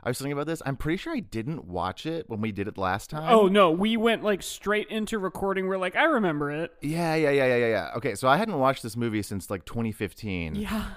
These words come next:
Speaker 1: When I re-, when I watched all, my, one of my friends hadn't seen any Star Wars, and we watched 'em all for the first time for her, leading up to, uh, Force Awakens.
Speaker 2: Mm.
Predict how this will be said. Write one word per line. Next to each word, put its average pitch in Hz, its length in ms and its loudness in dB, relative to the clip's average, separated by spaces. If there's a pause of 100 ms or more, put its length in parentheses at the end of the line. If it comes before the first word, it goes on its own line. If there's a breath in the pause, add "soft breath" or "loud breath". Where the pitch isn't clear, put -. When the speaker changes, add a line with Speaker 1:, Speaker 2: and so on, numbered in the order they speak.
(120)
Speaker 1:
When 104 220 0
I 104 80 4
re-, 104 220 0
when 104 200 -2
I 104 80 2
watched 104 640 -2
all, 110 280 0
my, 107 140 -2
one 107 100 -2
of 120 60 -2
my 107 80 0
friends 101 300 -4
hadn't 98 180 -4
seen 92 220 -6
any 90 120 -4
Star 92 300 -4
Wars, 87 220 -6
and 90 80 -8
we 85 80 -6
watched 87 320 -4
'em 98 80 -6
all 85 260 -6 (220)
for - 120 -10
the 85 60 -14
first 92 240 -8
time 87 160 -6
for 90 120 -8
her, 131 360 0 (400 soft breath)
leading 104 320 -2
up 98 200 -2
to, 90 580 -4 (420)
uh, 82 400 -4 (240)
Force 113 240 -4
Awakens. - 540 -10 (120)
Speaker 2:
Mm. 165 300 -14